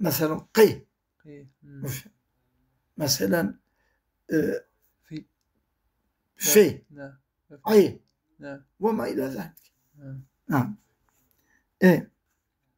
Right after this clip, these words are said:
Speaker 1: لأن قوله صلى الله عليه
Speaker 2: إذن
Speaker 1: وسلم.
Speaker 2: كلام هذا في نظر فقها ون-،
Speaker 1: نعم.
Speaker 2: ونحوا.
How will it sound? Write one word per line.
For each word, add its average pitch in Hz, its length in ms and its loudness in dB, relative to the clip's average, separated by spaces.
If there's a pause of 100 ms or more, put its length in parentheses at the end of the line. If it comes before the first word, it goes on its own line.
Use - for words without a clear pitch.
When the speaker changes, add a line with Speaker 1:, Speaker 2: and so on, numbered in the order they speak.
(1400)
Speaker 1:
لأن 240 320 8
قوله 220 500 6
صلى 196 300 4
الله 175 320 4
عليه 165 140 0
Speaker 2:
إذن 147 80 2
Speaker 1:
وسلم. 143 340 -4
Speaker 2:
كلام 151 360 -8
هذا 147 380 -10
في 147 220 -16
نظر 156 440 -6 (320)
فقها 170 260 -12
ون-، 160 520 -8 (300)
Speaker 1:
نعم. 190 180 6
Speaker 2:
ونحوا. 127 320 -4